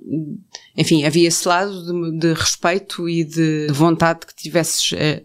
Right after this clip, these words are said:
agência, digamos assim, sobre a tua própria vida e sobre o que,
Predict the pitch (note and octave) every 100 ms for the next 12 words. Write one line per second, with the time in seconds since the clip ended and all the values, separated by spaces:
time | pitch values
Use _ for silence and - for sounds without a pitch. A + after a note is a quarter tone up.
0 | - E3+ E3 F3+ E3+ F3 D#3 D3+ D3+ D3
1 | D3+ E3 D#3 D#3+ D3 - D3 D3+ C#3 C#3+
2 | C3 G#3+ F#3+ E3+ - D3 D3+ - D3+